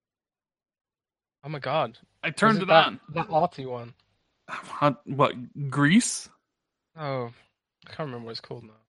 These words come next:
Speaker 2: Yeah, um, I played Grease.
Speaker 1: Oh yeah, that one. That's
Speaker 2: Yes.
Speaker 1: it, yeah. Is that
Speaker 2: I,
Speaker 1: how it's
Speaker 2: uh,
Speaker 1: pronounced?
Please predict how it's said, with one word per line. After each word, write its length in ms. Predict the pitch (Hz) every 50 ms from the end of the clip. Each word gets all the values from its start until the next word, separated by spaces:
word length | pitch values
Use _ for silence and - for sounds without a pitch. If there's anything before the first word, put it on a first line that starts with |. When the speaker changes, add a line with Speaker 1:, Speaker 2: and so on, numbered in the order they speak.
| _ _
Speaker 2:
Yeah, 320 | - 160 147 131 113 98 - - -
um, 540 | 131 139 139 143 139 139 135 135 135 131 -
I 80 | -
played 300 | 139 - 160 160 151 135
Grease. 360 | 127 139 135 135 131 127 - -
Speaker 1:
Oh 60 | 277
yeah, 220 | 320 339 262 185
that 180 | 160 208 240 202
one. 140 | 160 143 123 120 _ _ _ _ _
That's 120 | 160 -
Speaker 2:
Yes. 180 | 135 98 - -
Speaker 1:
it, 40 |
yeah. 40 | 113 110
Is 40 | - - _ _ _ _ - - - - - -
that 120 | - 151
Speaker 2:
I, 20 | 151
Speaker 1:
how 100 | 151 151
it's 60 | 147 147
Speaker 2:
uh, 40 | 143
Speaker 1:
pronounced? 420 | 139 135 127 135 156 - - -